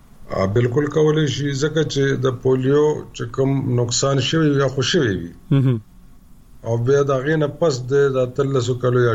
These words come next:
Speaker 1: شلو کالو وي،
Speaker 2: مهم.
Speaker 1: نو بیا خو دی صحتمند دی، دی صرف معیوب پاتې شي.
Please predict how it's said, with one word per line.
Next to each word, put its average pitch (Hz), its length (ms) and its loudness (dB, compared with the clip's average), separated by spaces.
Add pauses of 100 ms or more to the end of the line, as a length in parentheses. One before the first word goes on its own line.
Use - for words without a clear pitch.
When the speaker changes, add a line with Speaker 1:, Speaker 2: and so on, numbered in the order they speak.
Speaker 1:
شلو 127 240 0 (100)
کالو 117 220 2
وي، 117 180 -2 (380)
Speaker 2:
مهم. 135 260 2 (260)
Speaker 1:
نو 113 100 -8 (100)
بیا 139 160 2
خو 143 60 0
دی 151 360 2
صحتمند 147 580 -2
دی، 135 80 -2
دی 143 140 0
صرف 131 400 0
معیوب 170 340 0
پاتې 95 240 -2
شي. 80 220 -12